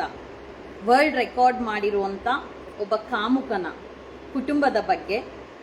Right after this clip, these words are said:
ಪ್ರತಿಯೊಂದು ನ್ಯೂಸಲ್ಲೂ ಎಲ್ಲರೂ ನೋಡ್ಕೊಂಡ್ ಬಂದಿರ್ತೀರ, ಏನೇನ್ ನಡೀತಾ ಇದೆ ಅಂತ ಹೇಳಿ. ಇವತ್ತು ಮುಖ್ಯವಾಗಿ ನಮ್ಮ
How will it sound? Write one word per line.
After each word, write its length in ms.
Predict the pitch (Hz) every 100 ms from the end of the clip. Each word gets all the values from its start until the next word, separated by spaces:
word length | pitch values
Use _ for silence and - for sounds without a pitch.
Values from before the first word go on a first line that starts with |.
| - - - - - - -
ಪ್ರತಿಯೊಂದು 500 | 285 262 359 320 311
ನ್ಯೂಸಲ್ಲೂ 520 | 285 302 311 302 285
ಎಲ್ಲರೂ 320 | 262 233 233
ನೋಡ್ಕೊಂಡ್ 440 | 247 226 220 254 233
ಬಂದಿರ್ತೀರ, 420 | 202 196 - 208 269 226
ಏನೇನ್ 300 | 220 233 226
ನಡೀತಾ 400 | 190 185 196 202
ಇದೆ 140 | 185
ಅಂತ 200 | 175 180
ಹೇಳಿ. 320 | 180 180 151 160 - - - - - - - - - - - - - - - - -
ಇವತ್ತು 320 | 269 330 392
ಮುಖ್ಯವಾಗಿ 760 | 349 311 - 392 370 330 311 453 494 - - - - - - - - - - - - - - - -
ನಮ್ಮ 280 | 247 269